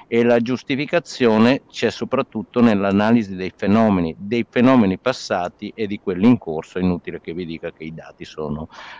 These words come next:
la base. Supporto indirizzo di azioni commerciali, è chiaro che questo per noi è, è l'apertura a un open finance ecosistemico, vuol dire utilizzare dati di diversa natura,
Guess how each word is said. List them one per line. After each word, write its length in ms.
la 160
base. 400
Supporto 840
indirizzo 480
di 100
azioni 400
commerciali, 1040
è 220
chiaro 340
che 160
questo 340
per 160
noi 280
è, 220
è 380
l'apertura 680
a 60
un 80
open 300
finance 580
ecosistemico, 1000
vuol 320
dire 280
utilizzare 720
dati 360
di 140
diversa 480
natura, 580